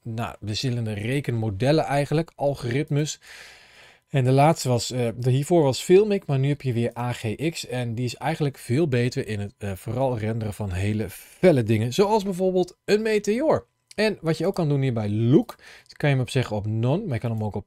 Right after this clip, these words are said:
Punchy zetten en dan zie je wat er gebeurt. Maar zet hem vooral eventjes, eh, op medium high contrast, dan heb je dus wat meer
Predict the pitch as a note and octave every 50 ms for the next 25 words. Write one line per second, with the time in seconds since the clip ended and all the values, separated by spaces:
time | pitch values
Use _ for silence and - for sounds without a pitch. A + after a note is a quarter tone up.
0 | _ _ - - E3+ F#3+ F#3 - - E3 D3+ E3 D3+ D3+ - F#3+ F3 C#3 B2 A#2
1 | A2 G#2+ G#2 G2+ A2+ A2 G#2 G2 - D3+ - - - - G2 G#2 A2+ C3 F#3 G3
2 | - _ - - - - - - _ - C#3 C#3 C#3+ - B2 - D#3 C#3+ D3 B2+
3 | - C#3 C#3 C3+ C3 C3 C3 B2 - - B2 A2 - - - - - B2+ A2+ G#2+
4 | - G#2+ G2+ - - A2+ G#2 A2 B2+ D#3+ E3+ D#3+ D#3+ C#3 A#2 A#2+ B2+ B2 - -
5 | - B2 A#2 A2+ - - A2 G#2+ G#2 - - G#2+ G#2+ G#2 - A2+ G#2 G#2+ G2 A2
6 | G#2+ G2+ G#2+ G#2 G#2 G2+ G2+